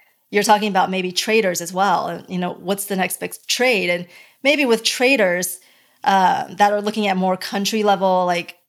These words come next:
country level E T Fs, you know, I would say the ones that are bifurcating, um, that are benefiting from the bifurcation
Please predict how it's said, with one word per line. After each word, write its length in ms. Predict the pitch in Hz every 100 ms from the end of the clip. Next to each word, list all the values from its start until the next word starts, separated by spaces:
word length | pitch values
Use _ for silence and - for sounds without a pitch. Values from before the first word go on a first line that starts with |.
| -
country 240 | 220 208 202
level 200 | 196 196
E 120 | 202
T 180 | 202 185
Fs, 380 | 196 214 -
you 100 | 190
know, 120 | 190 180
I 180 | 190
would 160 | 214 220
say 340 | - 214 196
the 180 | 185 190
ones 240 | 185 202 202
that 80 |
are 80 | 180
bifurcating, 840 | - 175 180 202 208 190 202 202 196 -
um, 440 | 170 160 117 113 - - _ _
that 100 | -
are 40 | 196
benefiting 460 | 214 220 226 220
from 100 | 214
the 80 | 202
bifurcation 720 | 190 185 185 202 175 202 214